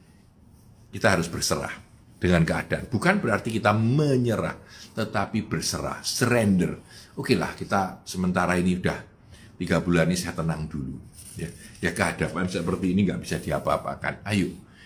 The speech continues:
kita nikmati aja kebersamaan dengan keluarga dan seterusnya." Ini menurut saya penting buat teman-teman sekalian, terutama di Surabaya, Jakarta, eh, dan lain-lain yang kondisinya sekarang super merah, super merah keadaan covid yang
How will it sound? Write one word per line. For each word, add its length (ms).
kita 320
nikmati 480
aja 320
kebersamaan 640
dengan 240
keluarga 720
dan 160
seterusnya." 320
Ini 160
menurut 180
saya 140
penting 320
buat 160
teman-teman 320
sekalian, 480
terutama 460
di 80
Surabaya, 560
Jakarta, 800
eh, 160
dan 160
lain-lain 480
yang 60
kondisinya 560
sekarang 400
super 480
merah, 400
super 340
merah 240
keadaan 560
covid 320
yang 160